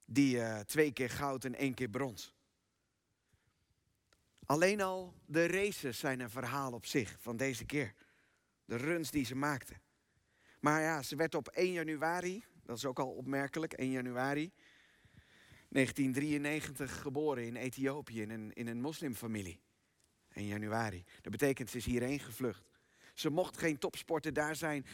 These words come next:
ze, ze, maar ze, ze, ze moest het zijn van, van binnen. En ze heeft daar, kan ik u en jou garanderen, zonder dat ik haar gesproken heb, heel veel pijn meegemaakt. En die pijn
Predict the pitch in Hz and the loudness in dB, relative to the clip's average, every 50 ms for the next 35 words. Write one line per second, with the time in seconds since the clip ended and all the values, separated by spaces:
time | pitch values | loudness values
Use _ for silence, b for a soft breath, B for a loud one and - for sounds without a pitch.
0 | B B - 165 156 117 117 - - 160 - - 135 156 160 143 143 175 120 - | B B 2 2 2 2 0 -4 -4 -4 -6 -4 -2 -2 -2 -2 -2 -4 -6 -4
1 | - 175 - - - - 180 202 240 294 285 - - - 202 - - 202 175 160 | -4 -4 -4 -4 -2 0 0 2 4 6 6 6 6 4 -2 0 2 2 2 2
2 | 160 147 - 165 151 131 156 160 151 180 208 214 - - - B B B B B | 0 -2 -2 -2 -2 0 -2 0 2 2 2 2 0 -8 -14 B B B B B
3 | B B B B B B B B B B B B B B B B B B B _ | B B B B B B B B B B B B B B B B B B B _
4 | _ _ _ _ - 131 131 127 131 - - _ _ _ _ _ _ _ - - | _ _ _ _ 2 2 4 2 0 -4 -8 _ _ _ _ _ _ _ -6 -4
5 | 135 131 139 156 156 - - 147 135 131 131 127 123 98 - _ _ _ _ _ | -2 0 0 0 -2 0 0 0 2 2 0 -2 -4 -8 -16 _ _ _ _ _
6 | _ _ - 143 131 135 127 110 - - 170 165 156 147 139 135 127 135 147 - | _ _ -4 -4 -2 -2 -4 -4 -4 -4 -4 -2 -2 0 0 0 0 -2 -4 -6
7 | - - - - _ - - 147 147 170 165 160 160 156 139 123 117 107 107 117 | -10 -14 -18 -20 _ -12 -8 -6 -4 -4 -4 -4 -2 0 0 0 0 0 -2 -6
8 | 131 - _ _ _ _ - - 147 143 139 135 135 135 139 135 147 143 - 147 | -8 -14 _ _ _ _ -8 -4 -2 0 2 2 2 0 0 -2 -2 -4 -4 -8
9 | - - 151 131 110 101 - 104 101 113 - B B B B B B B - - | -8 -2 0 0 0 0 -2 -4 -4 -6 -8 B B B B B B B -8 2
10 | 139 143 147 135 120 101 - - 117 113 101 - - 107 104 95 90 92 87 85 | 4 6 6 6 2 -2 -4 -4 -4 -4 -4 -6 -4 -4 -4 -4 -4 -8 -10 -10
11 | 87 87 78 - - 85 82 - - - - _ _ - - _ - _ _ _ | -10 -10 -10 -10 -10 -10 -12 -12 -14 -18 -20 _ _ -20 -20 _ -20 _ _ _
12 | _ _ _ _ _ _ _ _ - b b b b b b b b b b b | _ _ _ _ _ _ _ _ -20 b b b b b b b b b b b
13 | b b b b b b _ _ _ - 113 110 110 107 - 233 254 - - 214 | b b b b b b _ _ _ -2 0 0 0 2 2 2 2 4 4 2
14 | 147 127 107 95 92 101 | 2 2 0 -4 -10 -14